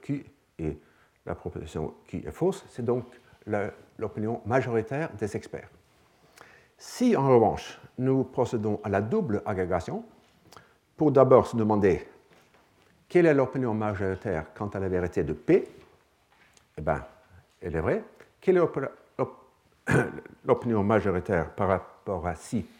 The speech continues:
P alors Q ? Eh bien, cette proposition est fausse. Et donc, euh, la conclusion, euh, est fausse. Non, c'est, non.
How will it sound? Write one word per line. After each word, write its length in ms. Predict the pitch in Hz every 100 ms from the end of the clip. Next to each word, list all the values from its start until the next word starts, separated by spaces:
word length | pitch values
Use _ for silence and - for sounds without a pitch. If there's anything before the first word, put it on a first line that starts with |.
| _ -
P 240 | 90 71
alors 260 | 101 82 -
Q ? 220 | 190 233 - - _ _
Eh 60 | -
bien, 280 | 92 85 73 -
cette 240 | - 101
proposition 480 | - - 98 92 87
est 60 | 71
fausse. 400 | - 208 - - _ _ _ _ - -
Et 80 | 139
donc, 400 | 156 208 - - _ _ _ _ -
euh, 240 | 131 127 - -
la 120 | 120
conclusion, 560 | 113 120 127 - 196 - _ _ _ _ _ _ _ _ _ - _ _ -
euh, 280 | 120 120 120 117 _ _ _ _ _ _ _ _ _ _ -
est 80 | 104
fausse. 360 | - - - _ _ _ _ _ _ _ _ _ _ _ _ _ _ _ _ _ _ _ _ _ _ _ _ _ _ _ _ _ _
Non, 220 | 117 87 - -
c'est, 180 | 90 - - - - - - - _ _ _
non. 100 | -